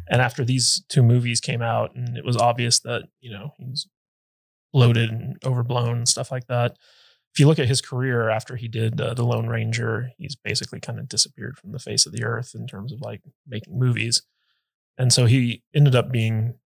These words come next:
kind of like a flash in the pan director, which I think is a bit of a shame. Like, if he had just exercised a little bit more restraint in his choices, I think he'd probably still be making movies nowadays. Um, but, uh,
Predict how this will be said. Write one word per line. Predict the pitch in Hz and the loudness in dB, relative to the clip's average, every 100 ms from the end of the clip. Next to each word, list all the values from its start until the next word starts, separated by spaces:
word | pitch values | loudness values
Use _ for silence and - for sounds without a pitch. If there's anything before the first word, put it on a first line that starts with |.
| _ | _
kind | 120 | -4
of | 117 | -4
like | - | -6
a | - | -8
flash | - 110 - | 0 0 0
in | 113 | -4
the | |
pan | - 117 113 | -10 -6 -4
director, | 113 120 113 113 113 - _ | -2 -4 -4 -4 -4 -8 _
which | - - | -14 -6
I | 117 | -6
think | 110 110 | -6 -8
is | 110 | -8
a | |
bit | 123 113 | -6 -8
of | 123 | -4
a | |
shame. | 113 - 110 110 107 | -4 -4 -4 -4 -6
Like, | 117 117 | -8 -10
if | - | -6
he | 113 | -4
had | 110 | 0
just | 127 - - | 0 0 -2
exercised | - - 127 120 120 | -8 -4 -2 -2 -4
a | 110 | -6
little | 113 | -10
bit | 127 - | -10 -10
more | - - - | -8 -8 -10
restraint | - - - 113 107 - - | -4 -2 2 0 0 -8 -10
in | 165 - - - - | -8 -6 -10 -14 -10
his | - | -4
choices, | - 120 117 110 - _ _ _ _ _ - | 0 0 0 -2 -6 _ _ _ _ _ -10
I | |
think | 123 113 | -4 -2
he'd | 110 - | -2 -2
probably | 113 | -2
still | 117 - | 0 -2
be | 113 | -6
making | 110 107 110 | -6 -6 -4
movies | 110 110 107 113 143 165 | -4 -4 -4 -6 -10 -6
nowadays. | 110 110 110 113 120 - _ _ _ _ _ _ - | -4 -2 -2 -2 -4 -8 _ _ _ _ _ _ 0
Um, | 107 104 113 117 | 2 2 -2 -4
but, | 120 113 - | -2 -2 0
uh, | 117 117 117 120 | 2 2 0 -4